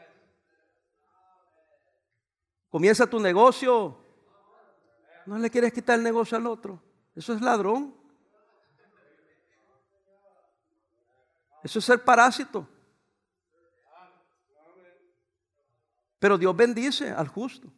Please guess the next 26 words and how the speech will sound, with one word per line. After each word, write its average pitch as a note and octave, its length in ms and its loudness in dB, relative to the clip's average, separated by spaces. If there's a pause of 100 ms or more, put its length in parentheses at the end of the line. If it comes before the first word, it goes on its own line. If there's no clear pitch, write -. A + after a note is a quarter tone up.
(1200)
al D3+ 100 -4
que E3+ 80 -4
está F#3+ 200 -2
cerca G#3+ 340 0
de F3 220 0
Él, A#3 260 -8 (1500)
al E3+ 120 0
que F3 140 0
vive A3 240 2
para F3+ 320 4
Él, G#3+ 420 -2
al F3 140 0
que F#3+ 100 0
le F3 120 4
honra G3+ 300 2
a F3 100 4
Él. G#3+ 360 -2 (1400)
Y E3+ 120 -8
voy G3+ 160 0
a - 20 2
hacer G#3 180 -2
enojar F#3+ 260 -4
a - 20 -2
algunos F#3 280 -4
más F#3+ 220 -6
todavía, F3 420 -8